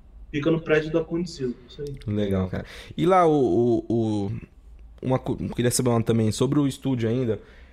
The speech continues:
Speaker 2: É, como você teve muito, é, se você escolheu do jeito que você, você queria e tal, você pode falar um pouco aí do setup que você tem lá? Se não lembrar também alguns detalhes, não tem problema, mas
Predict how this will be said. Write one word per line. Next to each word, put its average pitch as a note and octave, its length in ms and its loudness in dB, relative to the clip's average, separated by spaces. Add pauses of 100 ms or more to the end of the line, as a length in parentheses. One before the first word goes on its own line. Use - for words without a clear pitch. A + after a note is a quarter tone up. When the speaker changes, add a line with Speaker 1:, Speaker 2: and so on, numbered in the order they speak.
(140)
Speaker 2:
É, G2+ 360 0 (200)
como F3+ 220 2
você G3 280 4
teve C#3+ 300 0
muito, B2+ 680 0
é, G2 300 0 (260)
se - 140 -2
você A#2+ 240 2
escolheu C3+ 340 2
do A#2+ 60 0
jeito A2+ 260 -2
que - 80 -10
você, A2 480 -4 (680)
você - 200 -6
queria A#2 420 2
e A2 100 2
tal, B2 480 2
você - 240 -2
pode G3 260 0
falar F#3 160 4
um E3 60 2
pouco D#3 260 0
aí C3+ 80 2
do B2 80 -4
setup C3 480 2
que - 80 -4
você A2+ 260 0
tem G#2 200 0
lá? A2 600 0 (140)
Se - 140 -6
não G#3 160 2
lembrar E3 320 4
também D3 280 2
alguns C#3+ 240 2
detalhes, C3+ 440 2
não D#3 80 2
tem D#3 120 2
problema, C#3 420 0
mas A#2 280 -6